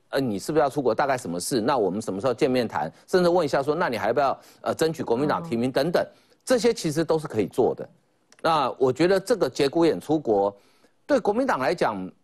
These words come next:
Speaker 1: 可能不是太好的消息了，因为好不容易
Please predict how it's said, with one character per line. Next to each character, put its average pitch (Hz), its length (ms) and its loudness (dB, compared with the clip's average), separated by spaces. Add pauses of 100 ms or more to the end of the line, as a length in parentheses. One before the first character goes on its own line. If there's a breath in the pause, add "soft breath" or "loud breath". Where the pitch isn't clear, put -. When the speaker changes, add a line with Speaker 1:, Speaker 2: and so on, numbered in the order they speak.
(160)
Speaker 1:
可 - 140 -4
能 185 100 0
不 185 140 -2
是 247 100 -6
太 214 220 0
好 101 160 -2
的 85 100 -2
消 120 220 0
息 82 160 -10
了， 71 160 -6
因 196 100 2
为 233 220 0 (460 soft breath)
好 - 160 -2
不 175 100 -2
容 220 180 2
易 220 240 0